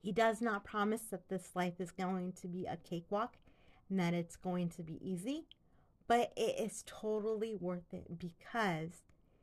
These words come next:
you are never going to be alone again. Jesus is always going to be with you. And going back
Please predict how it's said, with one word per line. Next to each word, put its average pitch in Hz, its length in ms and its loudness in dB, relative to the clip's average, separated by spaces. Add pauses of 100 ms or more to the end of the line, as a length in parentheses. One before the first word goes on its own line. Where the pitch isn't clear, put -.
(360)
you 240 360 4
are 214 200 4
never 190 340 2
going 180 340 0
to - 100 -12
be 190 120 -4
alone 175 320 -4
again. 170 400 -10 (1080)
Jesus 262 640 4
is 196 280 0
always 202 480 0
going 185 300 -2
to 170 100 -16
be 180 160 -4
with 170 240 -6
you. 175 220 -12 (2750)
And 226 300 2
going 240 480 6
back 196 460 4